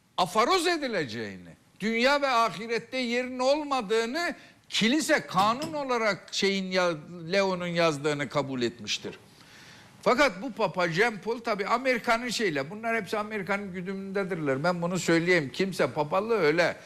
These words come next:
kim seçilecek önceden bellidir. Ya bunlar hepsi şeydir yani, Sovyetleri dağıtma politikasını işleme korken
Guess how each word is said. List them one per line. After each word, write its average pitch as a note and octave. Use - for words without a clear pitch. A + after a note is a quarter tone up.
kim F#4
seçilecek C4
önceden E3
bellidir. A#2
Ya F3+
bunlar G#3+
hepsi G3+
şeydir G3+
yani, A#2+
Sovyetleri G#3
dağıtma G3+
politikasını F#3+
işleme F#3+
korken F3